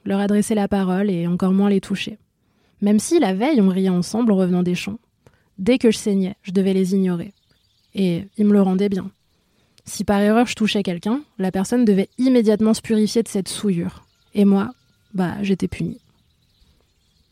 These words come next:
C'est dur de se sentir dangereuse, empoisonnée, néfaste. Alors que je suis la même par bâti,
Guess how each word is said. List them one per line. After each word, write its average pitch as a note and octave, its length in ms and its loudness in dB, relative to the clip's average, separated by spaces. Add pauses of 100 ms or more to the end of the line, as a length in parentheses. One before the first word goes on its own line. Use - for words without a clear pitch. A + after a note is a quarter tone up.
(1200)
C'est A3+ 220 0
dur A#3+ 180 4
de A3+ 120 6
se G3 60 -4
sentir G3+ 320 -2
dangereuse, F#3+ 520 0 (400)
empoisonnée, G3+ 720 0 (260)
néfaste. G3+ 760 -2 (720)
Alors G3+ 200 2
que A3 100 0
je G3+ 80 0
suis - 120 -2
la F#3+ 120 2
même A3+ 200 4
par G3+ 160 0
bâti, F#3 380 -4